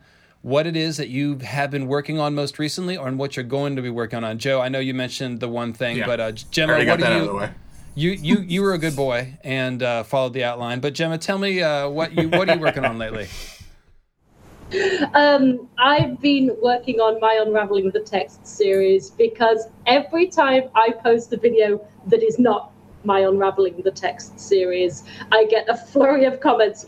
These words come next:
Speaker 3: "When's the next Unraveling the Text? When's the next Unraveling the Text? Why are you wasting our time with theories about Bran Stark and the Night King when we need the next chapter? I'm already four
Speaker 1: Yeah.
Speaker 3: chapters ahead of you. You know, this is outrageous." I kind of feel like George R R Martin, just a tiny, tiny bit.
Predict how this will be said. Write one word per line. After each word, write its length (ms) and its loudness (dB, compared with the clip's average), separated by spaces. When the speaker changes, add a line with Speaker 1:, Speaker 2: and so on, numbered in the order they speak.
Speaker 3:
"When's 220 4
the 80 2
next 240 2
Unraveling 400 2
the 80 -4
Text? 420 -2
When's 240 4
the 80 0
next 220 2
Unraveling 400 2
the 40 -6
Text? 300 0
Why 160 6
are 160 4
you 80 2
wasting 420 2
our 200 4
time 320 2
with 180 2
theories 320 4
about 320 0
Bran 240 2
Stark 380 0
and 80 -2
the 40 0
Night 280 0
King 180 -2
when 180 6
we 140 4
need 320 2
the 80 4
next 360 -2
chapter? 420 0
I'm 140 6
already 240 2
four 240 2
Speaker 1:
Yeah. 80 0
Speaker 3:
chapters 420 0
ahead 320 2
of 100 -14
you. 260 2
You 80 2
know, 60 0
this 180 -4
is 80 -2
outrageous." 440 0
I 100 -8
kind 220 0
of 80 0
feel 140 2
like 220 0
George 260 4
R 80 4
R 100 2
Martin, 320 2
just 320 -2
a 40 0
tiny, 500 0
tiny 400 0
bit. 260 2